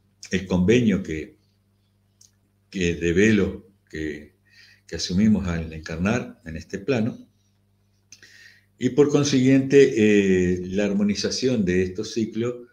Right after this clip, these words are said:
hacen de que, eh, el universo sea perfecto.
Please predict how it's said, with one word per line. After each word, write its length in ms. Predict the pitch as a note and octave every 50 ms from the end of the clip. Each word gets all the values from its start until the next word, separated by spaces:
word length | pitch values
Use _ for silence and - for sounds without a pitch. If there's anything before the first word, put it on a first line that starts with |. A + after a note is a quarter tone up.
| _ _ _ _ _ _
hacen 400 | _ G2+ G#2 G#2 - - G#2+ G#2
de 160 | G#2 G#2 G2+ G2+
que, 360 | - G#2 G#2 G#2+ G#2 - - _ _
eh, 340 | F2+ F#2 F2+ F2 F2 E2+ E2
el 120 | E2 E2
universo 460 | F2+ F2+ F#2+ F#2+ G2 G2 G2 - A2 G#2
sea 280 | - - F#2+ F#2 -
perfecto. 580 | - E2+ - - _ - - _ _ _ _